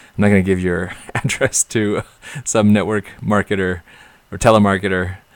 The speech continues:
That doesn't make any sense. Telemarketers call you on the phone. Anyway, there's, there's no, um, like I said, <laughs> no strings attached. I just, um, anybody who knows me personally knows that I love giving away books, and, uh, and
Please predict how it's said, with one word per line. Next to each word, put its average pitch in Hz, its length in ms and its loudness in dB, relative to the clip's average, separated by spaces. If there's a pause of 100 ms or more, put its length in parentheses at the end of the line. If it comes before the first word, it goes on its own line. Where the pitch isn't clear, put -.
(200)
That 156 160 0
doesn't 87 200 0
make 82 160 -4
any 85 140 -2
sense. - 340 -6
Telemarketers 117 560 -2
call 95 180 -2
you 92 120 -2
on 85 80 -2
the 85 80 -4
phone. 85 320 -6 (180)
Anyway, 107 480 2
there's, 123 200 -4
there's 131 280 -2
no, 120 300 2
um, 95 360 0 (140)
like 101 180 -2
I 107 40 2
said, 98 200 0
<laughs> - 0 -
no 98 100 2
strings - 380 -2
attached. - 480 -2 (380)
I 104 140 0
just, 101 280 -2
um, 90 680 0
anybody 101 240 2
who 98 80 2
knows 95 180 0
me 90 80 -2
personally 95 400 -2
knows 85 300 -2
that 87 200 -4
I 87 240 -4 (200)
love 90 220 -4
giving 90 260 -4
away 85 200 -4
books, - 460 -14 (120)
and, 87 340 -6
uh, 85 380 -8
and 87 340 -6